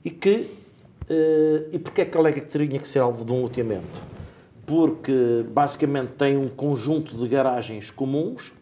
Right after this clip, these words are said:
aos dois blocos, mas depois tem dois blocos, eh, separados e que, em face disso, teria que ser alvo de um loteamento. Eh, que o pedido de licenciamento não foi feito como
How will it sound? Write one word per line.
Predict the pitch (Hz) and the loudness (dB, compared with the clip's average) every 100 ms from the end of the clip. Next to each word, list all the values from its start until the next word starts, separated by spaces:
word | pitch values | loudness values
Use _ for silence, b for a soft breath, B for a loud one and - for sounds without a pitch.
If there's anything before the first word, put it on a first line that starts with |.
| - _ _ _ | -20 _ _ _
aos | 120 107 | -2 -2
dois | 104 123 98 | 0 0 0
blocos, | 113 127 156 - - b b b _ | 0 0 0 -10 -20 b b b _
mas | 127 127 | -8 -8
depois | - 131 135 - - _ _ | -4 -2 0 -4 -18 _ _
tem | 131 135 | -2 0
dois | 120 131 135 107 | 2 4 4 2
blocos, | 101 123 120 - - - - | 2 4 4 -2 -14 -14 -6
eh, | 120 110 107 | -4 -4 -8
separados | - 120 - 117 120 117 - - b b b | -12 -6 0 2 2 0 -8 -18 b b b
e | 131 | -10
que, | 117 147 151 | -2 0 0
em | 143 123 | -2 -6
face | - - 143 - - - | -2 4 4 2 -10 -8
disso, | 113 120 - - b b b _ | -8 -8 -12 -18 b b b _
teria | 127 123 117 | -4 -2 -2
que | - | -4
ser | - 110 | -4 0
alvo | 110 107 90 | 0 -2 -10
de | 92 | -6
um | 110 104 | -6 -6
loteamento. | 95 - 90 73 - _ - b b b b - | -10 -10 -14 -16 -20 _ -20 b b b b -6
Eh, | 117 117 120 - - _ | 0 2 0 -4 -16 _
que | - 180 151 - - - _ _ | 2 4 4 2 -14 -20 _ _
o | 170 | -4
pedido | - 151 175 147 | 0 0 0 0
de | 147 | 2
licenciamento | 147 147 143 - 151 143 110 - - - | 2 2 -2 0 0 0 -4 -10 -18 -10
não | 117 139 131 | -2 -2 -2
foi | - 135 117 101 | 0 2 2 0
feito | - - 131 107 - | -12 -2 0 0 -6
como | - 120 101 | -6 -4 -4